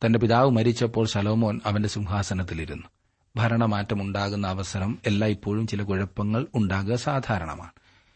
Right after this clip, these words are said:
പന്ത്രണ്ട് മുതൽ പതിനാല് വരെയുള്ള വാക്യങ്ങൾ ഞാനൊന്ന് വായിക്കാം. ശലോമോൻ തന്റെ അപ്പനായ ദാവീദിന്റെ സിംഹാസനത്തിലിരുന്നു. അവന്റെ രാജ്യത്വം ഏറ്റവും സ്ഥിരമായി വന്നു. എന്നാൽ ഹഗീത്തിന്റെ മകനായ അദോനിയാവ് ശലോമോന്റെ അമ്മയായ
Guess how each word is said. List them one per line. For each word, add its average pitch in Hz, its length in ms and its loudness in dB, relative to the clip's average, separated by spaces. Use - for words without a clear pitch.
പന്ത്രണ്ട് 104 300 0
മുതൽ 95 260 -4
പതിനാല് 110 360 4
വരെയുള്ള 95 240 2
വാക്യങ്ങൾ 90 340 0
ഞാനൊന്ന് 87 240 0
വായിക്കാം. 90 360 0
ശലോമോൻ 113 500 2
തന്റെ 95 160 0
അപ്പനായ 101 380 -2
ദാവീദിന്റെ 98 480 -2
സിംഹാസനത്തിലിരുന്നു. 101 960 -4
അവന്റെ 110 220 4
രാജ്യത്വം 101 460 0
ഏറ്റവും 113 380 -2
സ്ഥിരമായി 110 500 -2
വന്നു. 95 200 -6
എന്നാൽ 113 240 4
ഹഗീത്തിന്റെ 160 520 0
മകനായ 117 360 0
അദോനിയാവ് 104 640 0
ശലോമോന്റെ 120 580 -2
അമ്മയായ 95 540 -2